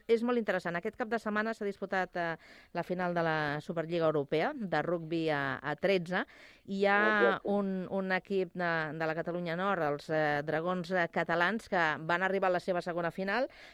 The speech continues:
Speaker 1: que han tornat a ser, eh, derrotats, eh, però que per ells és com si fos una religió. Tu vas veure, no,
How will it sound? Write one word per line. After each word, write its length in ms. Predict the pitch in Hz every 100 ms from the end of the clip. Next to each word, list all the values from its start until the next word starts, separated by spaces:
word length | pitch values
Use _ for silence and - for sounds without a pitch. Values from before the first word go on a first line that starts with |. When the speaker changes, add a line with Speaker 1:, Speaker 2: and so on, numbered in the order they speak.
| -
Speaker 1:
que 80 | 180
han 100 | 185
tornat 460 | 208 196 190 190
a 60 | 190
ser, 380 | - 196 185 175
eh, 240 | - 180 170
derrotats, 1000 | 196 185 170 175 175 175 180 175 233 -
eh, 340 | 202 185 170 165
però 240 | 180 175 170
que 280 | 175 165 165
per 120 | 185
ells 280 | 175 185 220
és 140 | 220 -
com 140 | 226
si 100 | 214
fos 200 | 208 196 202
una 240 | 233 190
religió. 480 | 185 180 160 196 185 - - -
Tu 80 | 262
vas 140 | 330
veure, 320 | 262 208 196
no, 180 | 156 175